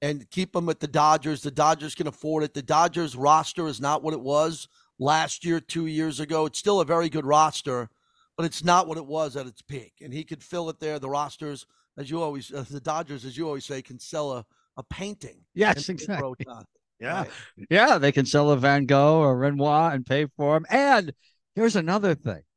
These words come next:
Speaker 2: And it's like, remember when Albert Pujols was a free agent and I told you Artie Moreno's gonna come in last and he's gonna talk to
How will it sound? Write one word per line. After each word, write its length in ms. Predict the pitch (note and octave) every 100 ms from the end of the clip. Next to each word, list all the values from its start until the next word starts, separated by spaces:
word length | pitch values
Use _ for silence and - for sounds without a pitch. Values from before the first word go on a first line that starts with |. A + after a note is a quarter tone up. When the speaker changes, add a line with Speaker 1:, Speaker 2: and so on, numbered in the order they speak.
| _ -
Speaker 2:
And 100 | C3
it's 140 | C3
like, 120 | A#2+
remember 540 | C3+ F#3+ C#4 C#4 C#4 A#3+
when 320 | G#3 G3 F3+
Albert 400 | F3+ F#3 F#3 D#3
Pujols 840 | E3 F3 C#3 D3+ C#3+ C#3 - - -
was 380 | C#3 C3+ C3+ B2
a 60 |
free 280 | - C#3 C3+
agent 380 | B2+ B2 A#2+ A#2+
and 80 | B2
I 80 |
told 320 | A#2+ C3 C3 B2
you 240 | B2+ B2+ - _ _ _ _ _ _
Artie 260 | B2+ D3 D#3+
Moreno's 500 | D#3+ D3 C#3 C3+ A#2+
gonna 200 | B2+ A#2
come 280 | - A#2+ A#2
in 140 | A2+
last 580 | G#2 G2+ E2 C#2+ - -
and 120 | A2 A2
he's 140 | G#2
gonna 220 | A#2+ G#2+ -
talk 340 | - C#3 E3 -
to 180 | C#3